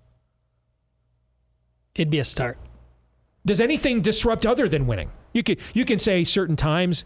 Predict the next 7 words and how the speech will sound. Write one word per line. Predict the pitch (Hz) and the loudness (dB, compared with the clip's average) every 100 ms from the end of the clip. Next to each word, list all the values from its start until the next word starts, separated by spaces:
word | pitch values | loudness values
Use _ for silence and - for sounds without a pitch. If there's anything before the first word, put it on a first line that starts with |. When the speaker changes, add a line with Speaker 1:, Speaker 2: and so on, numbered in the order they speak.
| - | -6
Speaker 2:
certain | - 170 135 | -2 0 0
speeches, | - 208 190 196 170 | 0 0 0 0 0
talking | 175 175 180 | 0 0 0
points | 160 175 175 - - - - | 0 0 -2 -6 -12 -10 -4
that | 165 | -2
create | - 185 190 240 190 185 | 0 2 2 0 -2 0
results | 165 131 170 170 - | 0 2 2 2 -2